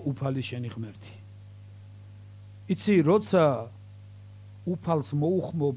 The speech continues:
შენს გასაჭირში და გინდა, რომ მან გი-, გიპასუხოს და მანამდე არ ეძიებ უფალს,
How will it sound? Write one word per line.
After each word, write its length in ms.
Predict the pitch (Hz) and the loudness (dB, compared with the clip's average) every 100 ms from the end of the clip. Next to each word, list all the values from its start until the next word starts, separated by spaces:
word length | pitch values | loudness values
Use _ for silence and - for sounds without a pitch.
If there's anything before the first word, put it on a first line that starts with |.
| 127 - | -6 -14
შენს 400 | - 185 185 - | -6 -2 -2 0
გასაჭირში 840 | 147 135 185 180 165 139 - 143 | 0 2 2 2 -2 -2 -4 -4
და 120 | 131 | -2
გინდა, 340 | 120 165 170 151 | 0 0 2 2
რომ 140 | 135 | 2
მან 140 | 143 147 | 2 0
გი-, 280 | 127 147 - - | 2 0 0 -10
გიპასუხოს 840 | - 160 226 208 175 127 127 113 - - - - - | 2 2 4 0 0 -4 -6 -10 -12 -16 -18 -18 -8
და 80 | 131 | -2
მანამდე 680 | 131 139 196 185 156 135 139 - | 2 2 4 2 2 2 2 2
არ 220 | 147 156 | 0 4
ეძიებ 540 | 165 160 123 143 127 120 | 4 4 0 0 -2 -4
უფალს, 680 | 202 - 123 101 - - | -8 -6 -6 -8 -14 -16